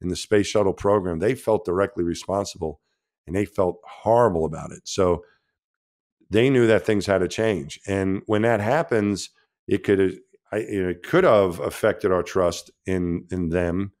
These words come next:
with the team and the, and the system. But there was no, uh, there's no sugarcoating anything, and a full investigation was done, and everyone admitted, "Hey, a lot of things were, were wrong." When you have a, a major disaster like that, it's never one thing. It's a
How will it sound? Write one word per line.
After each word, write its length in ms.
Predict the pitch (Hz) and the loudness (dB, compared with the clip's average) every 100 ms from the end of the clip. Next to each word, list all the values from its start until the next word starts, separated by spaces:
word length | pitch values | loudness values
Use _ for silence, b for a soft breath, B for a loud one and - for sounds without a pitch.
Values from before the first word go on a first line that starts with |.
| _ | _
with 140 | 85 | -8
the 80 | - | -8
team 480 | 90 98 92 92 95 | -8 -4 -2 -2 -4
and 180 | 85 85 | -4 -6
the, 140 | 90 - | -6 -8
and 160 | 87 87 | -8 -8
the 60 | |
system. 520 | - 120 - 90 82 - _ _ _ _ | -6 -8 -6 -8 -10 -12 _ _ _ _
But 140 | 98 - | -4 0
there 180 | 117 | 2
was 320 | 120 110 87 92 | 4 4 2 0
no, 720 | 104 117 113 101 90 87 - | 2 4 4 2 0 -4 -8
uh, 280 | 90 85 85 | -4 -4 -4
there's 180 | 90 | -4
no 120 | 107 107 | 0 0
sugarcoating 680 | - 127 110 - 85 80 | 0 -2 -2 0 -2 -2
anything, 420 | 78 73 - 73 73 | -6 -10 -14 -16 -12
and 100 | 82 | -12
a 40 | |
full 240 | - 107 | -4 0
investigation 800 | 101 92 104 - 87 98 - 95 | 0 0 -2 -2 -2 -2 -2 -4
was 140 | 87 - | -6 -4
done, 320 | 85 85 76 _ _ _ _ _ _ | -6 -6 -10 _ _ _ _ _ _
and 120 | 87 90 | -4 0
everyone 360 | 98 104 104 | 2 4 4
admitted, 400 | 98 95 98 90 | 4 4 4 2
"Hey, 260 | 87 92 - - | 2 0 -2 -8
a 60 | 82 | 0
lot 300 | 95 110 120 | 2 4 2
of 100 | - | 0
things 300 | 113 104 82 | 0 0 0
were, 220 | 92 - 92 | -2 -4 -4
were 160 | 101 92 | -2 0
wrong." 260 | 92 90 | 2 2
When 120 | 85 95 | 0 0
you 60 | |
have 120 | 127 | 2
a, 140 | 120 104 | 2 0
a 120 | 110 | -2
major 440 | 98 110 123 107 | 0 2 2 0
disaster 480 | 95 95 101 95 - | 0 2 2 2 2
like 180 | 92 87 | 0 0
that, 180 | 90 85 | 0 0
it's 160 | - | 0
never 220 | 101 92 87 | 0 2 2
one 240 | 92 87 | 2 -2
thing. 360 | - 85 76 73 | -4 -6 -6 -12
It's 180 | - | -14
a 100 | 78 | -14